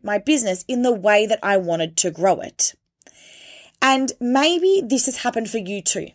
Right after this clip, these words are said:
Maybe you've also, um, believed this belief. Maybe you've also heard it and thought, you know, "I want that to be true for me." And because of that,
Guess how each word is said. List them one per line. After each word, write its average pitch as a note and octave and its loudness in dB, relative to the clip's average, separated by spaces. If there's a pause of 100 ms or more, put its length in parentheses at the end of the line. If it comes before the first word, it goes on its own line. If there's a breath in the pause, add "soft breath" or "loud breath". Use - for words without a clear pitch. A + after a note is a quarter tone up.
Maybe A#3 0 (260 loud breath)
you've B3 -2
also, C#4 2 (100)
um, F#3+ -4
believed F#3+ 0
this F3 0
belief. E3+ -2
Maybe A#3+ -2
you've A3+ -6
also C4 0
heard F3 0
it G#3 4
and F3+ -6
thought, F#3+ 2
you G3 -6
know, E3+ -4 (380 loud breath)
"I G#3 4
want G3 0
that E3+ 2
to F#3 -2
be F3+ -6
true D#3+ -2
for D#3+ -2
me." A3 -4 (600 loud breath)
And A#3+ 2
because D#4 0
of A#3 2
that, D3+ -4